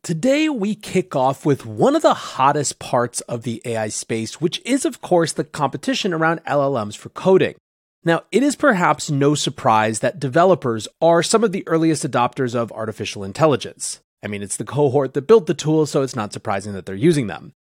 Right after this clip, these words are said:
What might be surprising is just how profligate they already are. In June, GitHub released the results of a developer survey where they found that ninety-two percent of developers in the U S are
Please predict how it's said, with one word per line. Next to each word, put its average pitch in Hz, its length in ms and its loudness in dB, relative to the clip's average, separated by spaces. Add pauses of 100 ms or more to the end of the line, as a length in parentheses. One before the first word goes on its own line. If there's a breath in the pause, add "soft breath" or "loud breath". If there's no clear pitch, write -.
What 175 160 0
might 247 180 4
be 311 120 4
surprising 185 500 0
is 135 160 -2
just - 380 2
how 190 320 -2
profligate 139 560 0
they 127 100 0
already 101 420 -2
are. 110 460 0 (220)
In 156 160 0
June, 214 340 0
GitHub 233 320 2
released 208 320 0
the 180 80 2
results 147 380 0
of 131 80 -4
a - 20 -4
developer 143 480 2
survey 117 360 -2
where 120 180 0
they 190 180 2
found 233 300 0
that 131 120 -2
ninety-two 240 840 -2
percent 180 580 0
of 123 80 -6
developers 151 480 0
in 139 80 -4
the 135 100 -4
U 123 180 0
S 135 180 0
are 120 160 -6